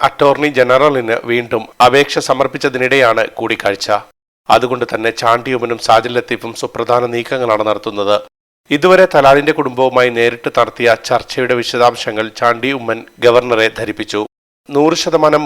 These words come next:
മോചനം സാധ്യമാകുമെന്ന പ്രതീക്ഷയാണ് ഇരുവരും പങ്കുവച്ചത്. തലാലിന്റെ കുടുംബത്തിന്റെ മാപ്പ് നേടാനുള്ള കൂടിയാലോചനകളും മധ്യസ്ഥ ശ്രമങ്ങളും പുരോഗമിക്കുകയാണ്. ഇത് സംബന്ധിച്ച് നടത്തിയ ഓരോ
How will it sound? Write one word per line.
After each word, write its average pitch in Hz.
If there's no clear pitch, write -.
മോചനം 131
സാധ്യമാകുമെന്ന 131
പ്രതീക്ഷയാണ് 117
ഇരുവരും 110
പങ്കുവച്ചത്. 101
തലാലിന്റെ 127
കുടുംബത്തിന്റെ 131
മാപ്പ് 120
നേടാനുള്ള 120
കൂടിയാലോചനകളും 120
മധ്യസ്ഥ 123
ശ്രമങ്ങളും 110
പുരോഗമിക്കുകയാണ്. 104
ഇത് 135
സംബന്ധിച്ച് 151
നടത്തിയ 131
ഓരോ 123